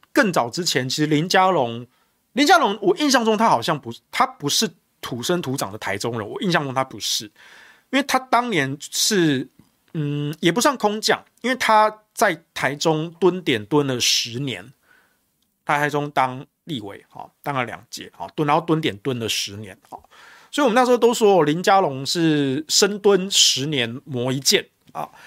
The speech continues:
那一直到了二零一四年呢，终于挑战胡志强成功，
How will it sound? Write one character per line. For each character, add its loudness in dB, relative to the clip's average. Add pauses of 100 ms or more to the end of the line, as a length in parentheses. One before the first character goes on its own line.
(220)
那 2
一 0
直 -4
到 6
了 4
二 2
零 -2
一 -6
四 -2
年 -6
呢， -6
终 0
于 -8 (160)
挑 -2
战 -2
胡 -18
志 -8
强 -8
成 -14
功， -8